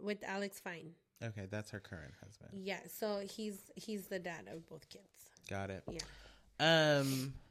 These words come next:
Speaker 2: anyway, well then, back to what I was saying anyway. I still, it is what
Speaker 1: Yeah.
Speaker 2: it is. The story has been told.
Speaker 1: And
Speaker 2: The
Speaker 1: like you
Speaker 2: facts
Speaker 1: said,
Speaker 2: still
Speaker 1: the,
Speaker 2: remain.
Speaker 1: she still told her
Speaker 2: She still
Speaker 1: story
Speaker 2: told her
Speaker 1: regardless
Speaker 2: story.
Speaker 1: if she accepted the settlement. And she opened the
Speaker 2: Exactly.
Speaker 1: door for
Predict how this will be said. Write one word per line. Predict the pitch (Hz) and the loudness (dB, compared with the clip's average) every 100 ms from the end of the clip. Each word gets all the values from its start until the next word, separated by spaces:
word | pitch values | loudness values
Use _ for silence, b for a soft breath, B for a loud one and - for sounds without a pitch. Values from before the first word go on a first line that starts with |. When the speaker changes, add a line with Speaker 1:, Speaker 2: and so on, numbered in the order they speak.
| - - | -12 4
Speaker 2:
anyway, | 190 190 160 127 | 6 6 6 6
well | 123 131 | 6 4
then, | 131 131 127 127 | 4 2 2 0
back | 120 156 151 | 6 6 6
to | 147 | 0
what | 131 | 2
I | 120 | 2
was | 117 113 | 2 -2
saying | 117 113 107 85 | -2 -2 -4 -4
anyway. | 107 104 104 104 104 110 - | -4 -2 -2 -2 -4 -8 -4
I | 120 | -4
still, | 117 - 120 117 113 113 113 110 _ _ - | -4 -2 2 4 2 0 -2 -10 _ _ -8
it | 117 123 | -4 0
is | 120 113 | 0 0
what | 107 | 0
Speaker 1:
Yeah. | 107 | 2
Speaker 2:
it | 110 110 | 2 0
is. | 147 - - | -4 -12 -2
The | 120 | 0
story | - 127 127 123 | 0 2 2 2
has | 117 107 | 0 -2
been | 113 | -6
told. | - 110 104 104 - B B | -4 -2 -2 -4 -8 B B
Speaker 1:
And | 202 | 0
Speaker 2:
The | 220 | 2
Speaker 1:
like | 208 | 4
you | |
Speaker 2:
facts | 123 117 | 4 4
Speaker 1:
said, | 220 | 4
Speaker 2:
still | 190 113 | 2 2
Speaker 1:
the, | |
Speaker 2:
remain. | 110 110 107 104 101 104 107 | 2 0 -2 -2 -4 -4 -4
Speaker 1:
she | - 240 | -2 0
still | 254 240 | 2 2
told | 240 220 | 4 2
her | 220 | 2
Speaker 2:
She | 131 | 0
still | - 226 | 2 4
Speaker 1:
story | 226 220 | 6 6
Speaker 2:
told | 214 | 6
her | 208 | 4
Speaker 1:
regardless | 208 202 208 208 | 4 2 2 2
Speaker 2:
story. | 208 | 0
Speaker 1:
if | 208 | 0
she | 202 190 180 - - | -2 -4 -6 -10 -6
accepted | 190 196 208 190 190 180 | -6 -2 -4 -4 -6 -6
the | 185 | -6
settlement. | 180 180 180 185 | -4 -4 -4 -2
And | 196 | -2
she | - 202 | -2 -2
opened | 196 196 208 196 | -2 0 0 0
the | |
Speaker 2:
Exactly. | 185 180 190 | -2 0 0
Speaker 1:
door | 190 180 180 - b b b b b _ _ _ - | 0 0 -4 -8 b b b b b _ _ _ -16
for | - 180 | -8 -6